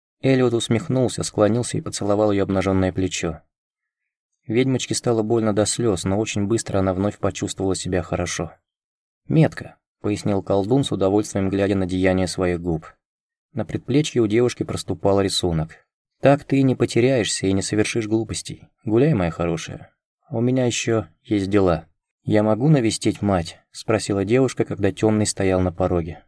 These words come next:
«Разумеется. Моей невесте позволено почти всё», не оборачиваясь, ответил он и оставил её одну. Пользуясь внезапной привилегией, Рэй медленно подошла к окну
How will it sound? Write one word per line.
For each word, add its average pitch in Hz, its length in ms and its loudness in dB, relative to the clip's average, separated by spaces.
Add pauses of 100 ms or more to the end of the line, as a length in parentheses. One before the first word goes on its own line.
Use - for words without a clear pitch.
«Разумеется. 113 840 0 (640)
Моей 123 280 4
невесте 147 380 4
позволено 123 540 0
почти - 320 -2
всё», 92 400 -2 (280)
не 107 140 0
оборачиваясь, 107 600 0
ответил 104 420 0
он 131 140 2
и - 140 -6
оставил 98 400 -2
её 85 200 0
одну. 80 280 -4 (1200)
Пользуясь 143 560 4
внезапной 113 500 0
привилегией, 120 800 4 (140)
Рэй 120 240 4
медленно 113 440 2
подошла 98 480 0
к - 80 -6
окну 95 420 -2